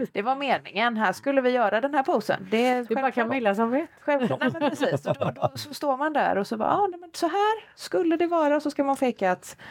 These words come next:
Speaker 1: absolut hade vi tänkt göra så här.
Speaker 2: Mm.
Speaker 1: Och sen, och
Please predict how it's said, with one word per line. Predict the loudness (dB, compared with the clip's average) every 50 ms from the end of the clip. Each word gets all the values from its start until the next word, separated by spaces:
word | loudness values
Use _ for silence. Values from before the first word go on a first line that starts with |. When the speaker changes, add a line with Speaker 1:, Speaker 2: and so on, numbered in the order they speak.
| -20 -20 -20 -14 _
Speaker 1:
absolut | -4 -4 -4 -4 -6 -4 -2 0 0 0 0
hade | 0 -2 -2 -2
vi | -4 -4
tänkt | -4 -4 -4 -4
göra | -4 -4 -6 -4
så | -2 0
här. | 0
Speaker 2:
Mm. | 2 2 2 2 0 -2 -4 -16 _ _ _ _ -6
Speaker 1:
Och | -4 -4 -2
sen, | 0 0 0 0 -2
och | -4 -2 -2 -2